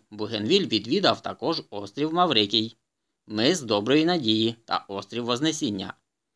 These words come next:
А шістнадцятого лютого тисяча сімсот шістдесят дев'ятого року експедиція нарешті підійшла до Сен-Мало, міста на північному заході Франції.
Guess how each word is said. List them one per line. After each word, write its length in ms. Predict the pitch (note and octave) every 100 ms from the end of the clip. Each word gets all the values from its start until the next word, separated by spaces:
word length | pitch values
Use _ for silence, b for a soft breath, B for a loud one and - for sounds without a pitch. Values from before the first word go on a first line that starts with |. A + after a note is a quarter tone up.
| _ _
А 100 | A2+
шістнадцятого 760 | E3+ D#3 D#3+ G#2 G#2+ A#2+ C#3 D3+
лютого 400 | A#2+ G#2+ G#2 G2+
тисяча 440 | D3 - - A2+
сімсот 420 | - B2 C3 G2+
шістдесят 400 | - G#2+ - G#2
дев'ятого 520 | G2+ G#2+ G2 F#2 G2
року 300 | C#3 F#3+ A#2 G#2+ _
експедиція 880 | A2 - - G2 D3 F#3+ C3+ G#2+ F#2+ _
нарешті 600 | D3+ F#2 G#2 E3 - F3+
підійшла 680 | G2 F#2+ F#2+ A2+ C#3+ E3 -
до 180 | D3+ F#2+
Сен-Мало, 760 | - G2+ G2 G#2 A#2 D3+ G#2+ - _ _ _ _ _ _
міста 400 | A2 A#2+ F3+ G#2+
на 100 | G2
північному 640 | G2 G2 G2+ G2 - G2 F#2+
заході 380 | G2+ G2+ G#2+
Франції. 680 | D3 D3+ G#2 G2 - F#2+ -